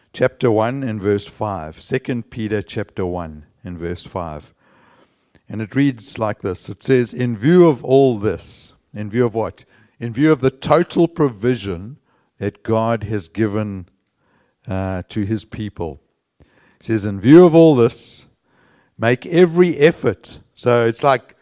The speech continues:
God's done all this for you. Now you make every effort. Now you've got something to do.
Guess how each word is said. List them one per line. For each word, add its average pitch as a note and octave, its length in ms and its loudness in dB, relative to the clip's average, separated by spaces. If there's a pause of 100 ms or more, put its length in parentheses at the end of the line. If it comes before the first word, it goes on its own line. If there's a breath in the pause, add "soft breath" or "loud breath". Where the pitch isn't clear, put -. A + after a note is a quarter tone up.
(100)
God's E3 380 4
done F#3 240 2
all F3 180 4
this F3 200 2
for E3 120 0
you. F#3+ 320 0 (120)
Now B2 180 0
you D#3+ 540 0
make B2 300 -6
every A#2 360 0
effort. A2 380 -6
Now G2+ 80 -8
you've B2 260 -4
got A2+ 200 -2
something G2 400 -10
to F#2+ 100 -8
do. E2 220 -12